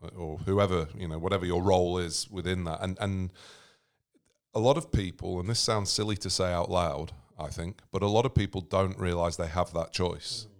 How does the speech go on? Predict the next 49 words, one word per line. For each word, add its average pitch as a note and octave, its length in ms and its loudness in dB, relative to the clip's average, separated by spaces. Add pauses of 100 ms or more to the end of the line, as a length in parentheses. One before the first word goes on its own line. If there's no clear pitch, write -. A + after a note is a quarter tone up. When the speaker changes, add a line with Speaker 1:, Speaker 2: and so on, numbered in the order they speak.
(180)
Speaker 1:
Um, F2+ 340 -2
it's G2 220 -2
just - 320 -2
the, F2 220 -2
the F2+ 180 0
maelstrom F#2 600 -2
of E2+ 100 -8
the F2+ 80 -10
day F#2+ 340 2
and E2+ 120 -4
the E2+ 40 -2
mindless F#2 840 0
nature F2+ 720 -4
of E2 160 -6
just F#2 260 -6
responding, F2+ 960 -2
and G2+ 120 -4
that's A2 180 0
not F#2 140 -2
a D#2+ 40 -4
criticism, F2 720 -4
but D#2+ 120 -10
just - 260 -4 (300)
we G2 120 -2
have - 280 0
to G#2 80 0
respond. F2+ 480 0
We F2 100 -2
c-, - 140 -10
don't G#2+ 200 2
have G#2 120 -2
time G2+ 280 2
to G2 100 -4
think F#2+ 340 -4
about E2+ 260 0
these F2 160 -4
things. E2 220 -8
We're F#2 80 -4
just F2+ 200 -8
putting F#2+ 220 -2
out F2+ 160 -4
fires, F2 580 0 (320)
you F#2 80 -2
know, E2+ 60 0
literally F#2 500 -2
and E2+ 100 -2
metaphorically F#2 680 0
sometimes. E2+ 640 -4 (400)
And, G2 340 2